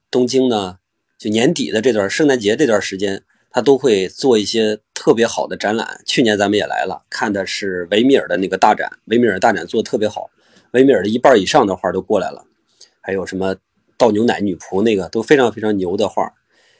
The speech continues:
然后今年呢，我们又组织了一次，今年是因为也有几个大展，一个是科陶德他的这个藏画展，科陶德是英国的一个这个美术馆，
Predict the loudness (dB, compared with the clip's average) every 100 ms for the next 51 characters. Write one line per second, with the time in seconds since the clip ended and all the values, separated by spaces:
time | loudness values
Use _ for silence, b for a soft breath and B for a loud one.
0 | _ -2 2 2 2 4 4 4 2 4
1 | 4 4 -2 -2 0 0 -2 -6 -8 -4
2 | 2 4 4 2 2 2 2 4 4 4
3 | 0 -2 2 4 2 0 0 0 0 -8
4 | -16 _ _ -20 B B -2 0 6 6
5 | 4 0 0 0 0 -6 -14 _ _ -4
6 | 2 2 2 0 0 -2 -4 -6 _ _
7 | _ _ _ _ -10 -6 -6 -6 -8 -10
8 | -8 -6 -8 -10 -6 -2 2 2 0 -12
9 | _ _ b b b -2 2 2 2 0
10 | 0 0 -2 -2 -4 -6 -6 -10 -14 -10
11 | -8 -6 -8 -10 -16 _ -12 -6 -4 -4
12 | -4